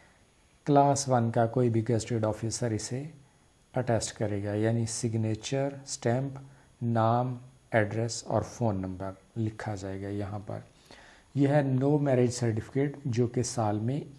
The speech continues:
एक बार जमा करवाया जाता है और ये सर्टिफिकेट फैमिली पेंशन के लिए होता है।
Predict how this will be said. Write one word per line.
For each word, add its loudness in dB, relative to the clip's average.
एक 2
बार 4
जमा 0
करवाया -2
जाता -2
है -2
और 4
ये 0
सर्टिफिकेट 0
फैमिली 2
पेंशन -2
के -4
लिए -6
होता -6
है। -16